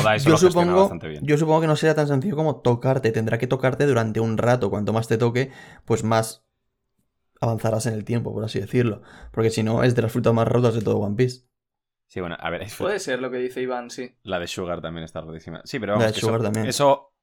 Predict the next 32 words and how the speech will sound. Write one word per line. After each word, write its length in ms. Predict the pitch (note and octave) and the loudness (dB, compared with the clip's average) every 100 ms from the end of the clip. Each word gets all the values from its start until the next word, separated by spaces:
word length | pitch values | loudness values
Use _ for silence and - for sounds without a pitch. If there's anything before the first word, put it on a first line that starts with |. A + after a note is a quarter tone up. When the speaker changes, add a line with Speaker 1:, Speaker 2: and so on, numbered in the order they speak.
| _ | _
Speaker 1:
Oda 220 | A2+ A#2 | -2 0
lo 80 | A#2+ | 2
balancea 380 | A2 G2+ F#2+ G#2 | 2 0 0 0
bastante 320 | G#2 G2 F#2 | 0 -2 -8
bien 180 | F2+ F#2 | -6 -6
dándoselo 400 | F#2 F2+ F#2 G2+ | -6 -6 -6 -4
a 60 | F2 | -6
personajes 420 | E2 F#2 E2+ G2 | -6 -10 -10 -12
que 80 | - | -10
tampoco 280 | F2 D2+ D#2+ | -10 -10 -14
son 140 | E2 D#2+ | -18 -18
súper 320 | - D#2 D#2+ | -18 -18 -18
relevantes. 540 | D2+ C#2+ - _ _ _ _ _ _ | -20 -20 -20 _ _ _ _ _ _
Speaker 2:
Sí. 300 | - G2+ G#2+ - _ _ _ _ _ _ | -10 -6 -6 -10 _ _ _ _ _ _
Speaker 1:
Que, 100 | - | -18
por 160 | F2 F2 | -12 -10
cierto, 300 | A2+ A2+ F2 | -6 -8 -8
esto, 340 | - - - _ _ - - _ _ _ _ _ _ _ | -12 -12 -12 _ _ -20 -20 _ _ _ _ _ _ _
eh, 580 | F2 F2+ E2+ E2+ E2+ E2 | -10 -6 -6 -6 -6 -8
es 100 | F#2 | -10
que 80 | - | -10
no 80 | B2 | -10
sé 100 | A#2+ | -10
si 100 | A2 | -12
lo, 260 | F#2+ F#2 - | -10 -10 -10
lo 220 | F2+ F2 | -12 -10
vi 100 | F2+ | -10
por 180 | G2+ F2 | -12 -12
Twitter 320 | F#2 G2+ F2+ | -12 -10 -12
o, 320 | E2+ E2+ E2+ _ | -12 -14 -16 _
o 180 | F#2 | -8
algo, 420 | F#2 G#2 F2+ A#2+ | -6 -6 -10 -16